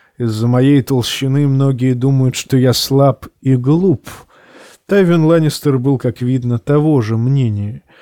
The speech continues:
Я послал ему ворона с ответом, что склоню колено и открою ворота, когда мой сын будет дома,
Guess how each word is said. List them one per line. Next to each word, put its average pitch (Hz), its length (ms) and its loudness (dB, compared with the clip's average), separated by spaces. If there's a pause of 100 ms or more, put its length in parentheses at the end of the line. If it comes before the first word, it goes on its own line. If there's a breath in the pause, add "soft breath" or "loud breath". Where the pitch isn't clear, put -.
(300 soft breath)
Я 175 180 2
послал 160 520 2
ему 139 240 2
ворона 135 460 0
с - 140 -8
ответом, 135 540 0
что - 220 -6
склоню 123 520 -2
колено 151 680 0
и - 20 0
открою 139 600 0
ворота, 147 600 0
когда 113 380 -4
мой 107 200 -2
сын 123 440 -2
будет 117 480 -4
дома, 131 400 0